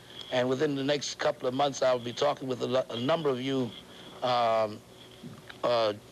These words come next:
guys in the non-medallion industry with the groups and the cars. This is a thing that we will have to work on and get together your, your recommendations we can take to the city council. Like, we have to, in order to be picking up hails on the street, that, as Commissioner Torv said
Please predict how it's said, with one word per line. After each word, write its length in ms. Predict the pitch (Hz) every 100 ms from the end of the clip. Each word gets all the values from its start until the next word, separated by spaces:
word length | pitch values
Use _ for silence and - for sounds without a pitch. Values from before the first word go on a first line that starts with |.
| -
guys 260 | - 139 127
in 60 | 120
the 60 |
non-medallion 680 | 123 147 139 120 131 127 120
industry 400 | 143 135 117 131
with 140 | 120 113
the 80 |
groups 420 | 110 120 143 143 123
and 80 |
the 40 | 113
cars. 480 | - 190 131 98 - - - - -
This 160 | - 156
is 120 | 143
a 40 |
thing 260 | 135 165 151
that 120 | 139
we 140 | 135 160
will 160 | 151
have 260 | 123 151 147
to 380 | - 143 131 117 - - - - - -
work 400 | 127 139 202 -
on 320 | 156 139 143 147
and 140 | 131
get 200 | 135 151
together 400 | 143 131 143 139
your, 140 | 135 127
your 220 | 147 170
recommendations 840 | 170 135 147 147 147 151 - 135
we 180 | 131 156
can 180 | 151 135
take 280 | - 208 - - -
to 120 | 143
the 80 | 123
city 280 | - 135 131
council. 560 | 143 139 131 139 127 - - - - - - -
Like, 260 | 135 127 135
we 120 | 147
have 240 | 131 151
to, 160 | - 131
in 120 | 131
order 160 | 143 151
to 40 |
be 140 | 139 143
picking 320 | - 165 151
up 120 | 139
hails 320 | - 160 147
on 100 | 139
the 60 | 127
street, 360 | - - 143 131
that, 200 | 156 - - -
as 160 | 143 127
Commissioner 420 | 139 143 135 127
Torv 320 | - 143 135
said 240 | - 143